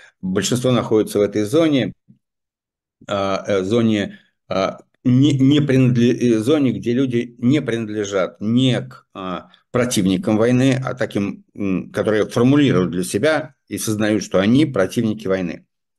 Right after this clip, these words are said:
Они не принадлежат ни к этой позиции, ни к позиции сторонников войны. Им не нравится война, но они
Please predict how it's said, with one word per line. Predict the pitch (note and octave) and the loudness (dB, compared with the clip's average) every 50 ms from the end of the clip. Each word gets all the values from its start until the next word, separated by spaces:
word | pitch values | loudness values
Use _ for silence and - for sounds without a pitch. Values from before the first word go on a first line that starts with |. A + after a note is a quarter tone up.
| _ _ _ - - - - - | _ _ _ -20 -20 -20 -18 -10
Они | - G2 A2+ B2+ C3+ C3 | -4 0 2 4 4 4
не | B2 | 4
принадлежат | A#2+ A2+ A#2 G#2+ G#2 A2 A2 G#2 A2 | 4 2 0 0 2 2 0 2 2
ни | A#2+ C3 | 0 0
к | C3 C#3 | 2 0
этой | C#3 - B2+ | -2 -2 -4
позиции, | B2 A2+ G#2+ G#2 F#2+ G#2 G#2+ - - - - G2 F#2+ F2+ F2 E2 - _ | -4 -2 -4 -4 -2 -6 -8 -8 -10 -4 -2 0 0 2 0 -2 -6 _
ни | - A#2 C3 C3 | 0 2 2 2
к | C3 C3 | 2 0
позиции | A#2 A2+ A2+ C3 C3 C3 - - G#2+ G2+ F2+ - - _ | 0 0 0 -2 -4 -4 -4 -4 -4 -4 -4 -6 -14 _
сторонников | - - F#2+ E2+ F2 F2 E2 C#2+ - - D#2+ D2+ | -4 -2 0 0 0 -2 -4 -6 -8 -10 -10 -4
войны. | D#2 F2+ F2 E2 D#2+ D#2 D2 B1 - - _ _ _ _ - - _ - - | -2 -2 -2 -2 -2 -4 -6 -8 -12 -14 _ _ _ _ -20 -20 _ -16 -2
Им | - A#2+ B2 A#2+ G#2+ | 0 2 4 4 4
не | A2+ B2 | 4 4
нравится | A#2+ A#2 A2 G2 F#2 E2+ D#2 - - - - | 4 4 2 2 2 0 0 -2 -4 -4 0
война, | F2+ G2+ A#2+ C#3+ F3 G3 F3+ D#3+ | 2 2 2 2 2 2 2 2
но | B2+ A2 G#2+ A2+ A2+ | 2 2 2 2 2
они | A2 G#2+ A#2 C3 C3+ C3 B2+ C3 | 2 2 2 4 4 2 2 0